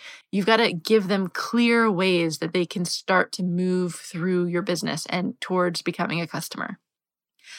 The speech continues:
Okay, third thing, if you're not finding as many clients as you'd like to in your business,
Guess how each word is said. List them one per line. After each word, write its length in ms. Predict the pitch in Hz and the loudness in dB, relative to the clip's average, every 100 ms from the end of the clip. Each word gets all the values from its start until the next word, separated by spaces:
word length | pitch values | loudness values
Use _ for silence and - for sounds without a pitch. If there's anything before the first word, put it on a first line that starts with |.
| - - | -4 2
Okay, 360 | 294 220 - | 4 4 2
third 480 | - - 294 339 - | -4 4 6 6 4
thing, 280 | - 143 135 | 0 0 -2
if 160 | 185 - | -2 2
you're 80 | 190 | 4
not 460 | 214 269 302 - | 6 8 6 4
finding 400 | - 196 196 190 | 4 4 4 0
as 100 | 170 | 0
many 220 | 180 185 | 0 0
clients 420 | 175 160 151 156 - | 0 0 0 -2 -4
as 120 | 165 | -4
you'd 140 | 175 | 2
like 200 | 202 233 | 2 2
to 140 | - 170 | 0 -2
in 100 | - | 0
your 120 | - | -2
business, 440 | - - 147 - | -4 -4 -4 -4